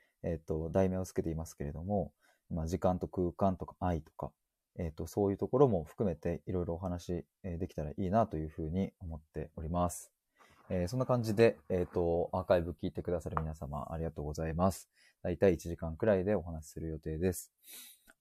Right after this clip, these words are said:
あきえさん、こんばんは。どうもです。先ほどコメントもありがとうございました。ひろぽんさん、こんばんは。<laughs> これ、絵文字が、これはあれですか？クリスマス <laughs> 仕様になってるのかな？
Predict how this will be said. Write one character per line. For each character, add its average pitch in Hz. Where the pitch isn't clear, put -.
あ 107
き 160
え -
さ 165
ん、 147
こ 139
ん 151
ば 156
ん 156
は。 147
ど 147
う -
も 117
で 101
す。 -
先 -
ほ 110
ど 104
コ 107
メ 107
ン 98
ト 107
も 101
あ 95
り 107
が 104
と -
う -
ご 80
ざ 85
い 85
ま 85
し -
た。 67
ひ -
ろ 151
ぽ 131
ん 104
さ 101
ん、 87
こ 113
ん 135
ば 143
ん 139
は。 123
<laughs> -
こ 110
れ、 107
絵 104
文 113
字 120
が、 113
こ -
れ 98
は 98
あ 92
れ 95
で 101
す -
か？ 65
ク 87
リ 92
ス -
マ 107
ス 104
<laughs> -
仕 160
様 143
に 127
な 110
っ -
て -
る 92
の 82
か 78
な？ 180